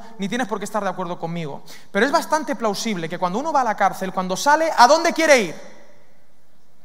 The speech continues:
¿A dónde quiere ir? A su casa. Y él se fue a casa de una tal María, madre de Juan Marcos.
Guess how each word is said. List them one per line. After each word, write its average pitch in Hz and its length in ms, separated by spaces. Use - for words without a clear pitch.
¿A 285 100
dónde 381 200
quiere 311 240
ir? 165 120
A 160 60
su - 180
casa. 180 320
Y 175 60
él 170 80
se 233 100
fue 262 140
a 247 40
casa 240 460
de 170 60
una 202 180
tal 226 300
María, 160 480
madre 196 460
de 143 160
Juan 262 320
Marcos. - 680